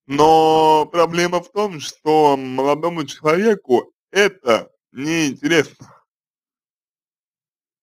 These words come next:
То есть, по большому счету, а, людям плевать на то, м, а, значит, а, что правильно, а что нет. По большому счету, людям на это плевать.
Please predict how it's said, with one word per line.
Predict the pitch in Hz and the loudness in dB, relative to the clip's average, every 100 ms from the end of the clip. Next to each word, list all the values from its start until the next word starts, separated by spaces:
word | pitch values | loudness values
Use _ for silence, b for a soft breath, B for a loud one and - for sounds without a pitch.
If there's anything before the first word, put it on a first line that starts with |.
| _ _ _ _ - | _ _ _ _ -6
То | 117 | -4
есть, | 113 | -4
по | 123 | -6
большому | 143 147 160 165 160 | -2 0 2 0 -2
счету, | - - 220 - 143 117 107 98 - _ _ _ _ | -6 -2 -2 0 0 2 2 -4 -8 _ _ _ _
а, | 120 120 117 | -8 -2 0
людям | 139 170 156 131 113 - _ _ _ - | 2 2 0 -4 -6 -16 _ _ _ -4
плевать | 139 170 160 104 - _ _ _ _ _ _ | 2 4 4 0 -10 _ _ _ _ _ _
на | - 117 135 135 | -12 -2 2 2
то, | 123 - 196 220 214 _ b b b b _ _ | 0 2 4 4 0 _ b b b b _ _
м, | 123 127 | -12 -4
а, | 123 120 | -2 -2
значит, | 123 120 127 120 - | -2 -6 -6 -10 -10
а, | - 107 107 107 | -10 -6 -4 -6
что | - 151 | -8 -6
правильно, | 147 175 190 185 147 131 | -2 0 0 -2 -4 -4
а | |
что | 123 - 156 | -6 -14 -8
нет. | 143 104 - _ _ _ _ _ _ _ _ _ | -6 -6 -8 _ _ _ _ _ _ _ _ _
По | 120 | -8
большому | 135 123 - 147 147 | -2 -2 -2 -6 -6
счету, | 151 - 190 - | -8 -4 -6 -4
людям | 143 143 135 139 | -4 -2 -4 0
на | 135 - | -2 -2
это | 170 208 196 117 - _ _ - | -6 -6 -6 -10 -10 _ _ -10
плевать. | 147 147 - | -6 -4 -6